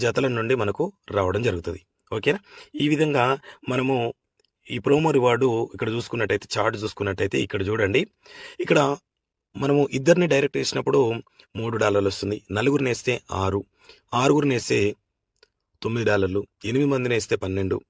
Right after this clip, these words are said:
ఈ విధంగా వంద మందిని డైరెక్ట్ వేస్తే నూట యాభై డాలర్లు ప్రతి వారము, నూట నాలుగు వారాలు వస్తుంది, ప్రతి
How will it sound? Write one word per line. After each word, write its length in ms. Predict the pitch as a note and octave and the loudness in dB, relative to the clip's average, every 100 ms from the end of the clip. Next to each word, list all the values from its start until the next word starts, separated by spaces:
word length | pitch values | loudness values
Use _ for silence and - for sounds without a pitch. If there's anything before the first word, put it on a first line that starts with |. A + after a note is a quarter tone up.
| - B2 | -8 -2
ఈ 20 | C3+ | 2
విధంగా 300 | C#3 C3+ A#2 B2 - - - - G2+ | 2 2 2 0 -6 -20 -20 -14 0
వంద 240 | B2+ D3+ E3 D#3+ | 4 6 6 4
మందిని 300 | C#3+ C#3+ F3 C#3+ | 2 2 2 2
డైరెక్ట్ 260 | C3 B2+ | 2 0
వేస్తే 260 | A2 - A#2+ G#2 G2+ A2+ | -6 -4 -4 -4 -6 -6
నూట 140 | A#2+ A2 G#2+ | -2 0 2
యాభై 180 | G#2 G2 | 2 2
డాలర్లు 400 | A2 B2+ A2 B2+ G2 G2 - - - - _ _ - | 2 2 0 0 0 -4 -12 -20 -20 -20 _ _ -4
ప్రతి 400 | B2 C3 - F#3 F#3+ - _ _ _ F#2+ F#2+ | -2 -2 0 0 -2 -8 _ _ _ -8 0
వారము, 400 | A#2 C#3+ D#3 G#2+ - | 4 4 2 0 -2
నూట 180 | A#2 C3 C3 A#2+ | -2 2 2 2
నాలుగు 240 | A2 G#2+ | 2 2
వారాలు 240 | G2+ B2+ A#2+ | 2 4 2
వస్తుంది, 260 | - G#2 D3+ - - | -2 -4 -4 -4 -6
ప్రతి 280 | G#2+ - | -6 -6